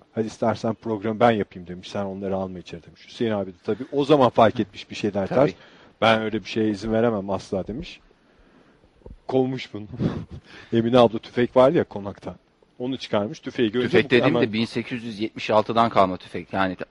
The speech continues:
Speaker 2: bir kere onun manevi değeri var yani.
Speaker 1: Tüfeği de almış gitmiş sevgili dinleyiciler en son.
Speaker 2: Yani.
Speaker 1: İki el ateş etmişler arkasından, dönmüş tüfeği de almış gitmiş.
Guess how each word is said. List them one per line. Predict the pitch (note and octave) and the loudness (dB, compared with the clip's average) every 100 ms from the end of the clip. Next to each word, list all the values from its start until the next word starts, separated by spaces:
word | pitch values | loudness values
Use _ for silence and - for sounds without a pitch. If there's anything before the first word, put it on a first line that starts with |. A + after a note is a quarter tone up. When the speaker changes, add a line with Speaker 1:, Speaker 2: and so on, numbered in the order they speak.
| - | -14
Speaker 2:
bir | |
kere | A#2+ G3 E3+ | -10 -4 -2
onun | A#2 C3+ | 0 -2
manevi | G#2 F#2+ G2 F#2+ G#2 | 0 -2 -2 -4 -8
değeri | F#2+ F#2 G2 | -8 -8 -6
var | A#2+ F#2+ | -6 -6
yani. | F2 F2+ | -4 -4
Speaker 1:
Tüfeği | D#3 - - A3 | -2 2 6 6
de | G3+ | 6
almış | G3+ G3 - | 4 0 -2
gitmiş | - G#3 B3 G#3+ | -2 -4 -4 -8
sevgili | - D#3 G3 D#3+ E3+ | -8 -4 -2 2 2
dinleyiciler | E3 E3 D#3 C#3+ C#3+ | 0 0 0 4 4
en | D3 | 4
son. | C#3 - G#2+ _ - - A3 - | 2 -4 -14 _ -16 -8 -6 -2
Speaker 2:
Yani. | A#2 - | 2 4
Speaker 1:
İki | A3+ G3+ | 8 8
el | F#3+ | 10
ateş | F3 F#3 | 8 6
etmişler | F#3 E3 D#3 C#3 D3 | 6 4 2 4 8
arkasından, | C#3 C#3 G3+ C#3 F3+ F3 | 8 8 2 4 4 6
dönmüş | E3+ E3 F3 F#3 | 4 0 -2 -4
tüfeği | D#3 C#3 C#3+ - | -2 0 0 6
de | D#3 | 8
almış | C3 D3 C#3+ | 6 2 -8
gitmiş. | B2+ - G#2+ | -12 -16 -18